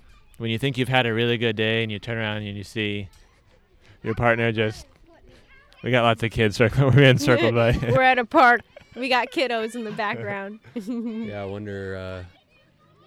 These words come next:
Speaker 3: all right, everybody, we have changed locations really quickly because of all the kids in the background. We were apparently in the middle of recess, so we're gonna
Speaker 1: Uh-huh.
Speaker 3: pick
Speaker 1: Yeah.
Speaker 3: up with Henley's story about Katie crying.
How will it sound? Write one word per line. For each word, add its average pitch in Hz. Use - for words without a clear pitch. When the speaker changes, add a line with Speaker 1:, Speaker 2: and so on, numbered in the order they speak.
Speaker 3:
all 226
right, 214
everybody, 180
we 214
have 135
changed 156
locations 143
really 139
quickly 160
because 139
of 120
all 120
the 110
kids 123
in 127
the 131
background. 123
We 123
were 120
apparently 120
in 110
the 107
middle 113
of 101
recess, 113
so 117
we're 202
gonna 143
Speaker 1:
Uh-huh. 117
Speaker 3:
pick 113
Speaker 1:
Yeah. 123
Speaker 3:
up -
with 523
Henley's 254
story 123
about 110
Katie 107
crying. 101